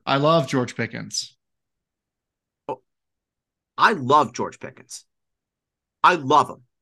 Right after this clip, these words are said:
Speaker 2: But there are people that want to put George Pickens ahead of Deontay Johnson. That's where I draw the line. 'Cause Deontay Johnson, we're talking his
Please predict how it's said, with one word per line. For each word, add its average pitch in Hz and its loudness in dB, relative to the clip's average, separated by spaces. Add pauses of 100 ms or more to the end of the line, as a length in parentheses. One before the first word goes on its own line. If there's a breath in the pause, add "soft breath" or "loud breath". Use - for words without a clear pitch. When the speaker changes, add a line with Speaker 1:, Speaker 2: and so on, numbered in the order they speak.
(1080)
Speaker 2:
But 135 0 (1120)
there 208 2
are 233 2
people 214 -2
that 131 -4
want 151 -4
to 117 -10
put 131 -4
George 139 -2
Pickens 139 -4
ahead 135 -2
of 131 -2
Deontay 120 -2
Johnson. 110 -6
That's 127 -2
where 107 -6
I 107 0
draw 92 -14
the - -18
line. 90 -14 (1500)
'Cause 151 -6
Deontay 208 0
Johnson, 147 -2 (440)
we're 220 -4
talking 294 -2
his 165 -6